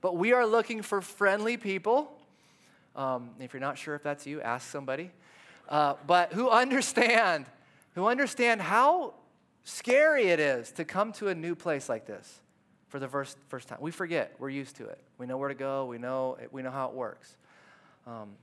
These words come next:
and so we need people who get that every Sunday morning, you know, someone is bringing their skeptical brother-in-law to church, and they've been saying for three weeks, they've been saying for three months, "You gotta try it,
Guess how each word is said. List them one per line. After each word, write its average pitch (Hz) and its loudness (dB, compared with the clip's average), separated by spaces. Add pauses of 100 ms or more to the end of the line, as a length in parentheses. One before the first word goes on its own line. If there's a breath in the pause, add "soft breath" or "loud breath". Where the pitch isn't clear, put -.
and 151 -12
so 196 -2
we 202 -2
need 226 -2
people 214 -2
who 185 -8
get 220 0 (300 loud breath)
that 175 2
every 233 2
Sunday 233 0
morning, 202 0
you 143 -6
know, 143 -2
someone 208 0
is 190 -4
bringing 185 -4
their 165 0
skeptical 165 -4
brother-in-law 143 -4
to 143 -16
church, 127 -10
and 120 -14
they've 123 -10
been 139 -12
saying 143 -8
for 127 -14
three 151 -12
weeks, 143 -12
they've 131 -12
been 139 -12
saying 143 -8
for 139 -14
three 151 -12
months, 143 -8
"You 151 -18
gotta 175 -4
try 170 -6
it, 147 -4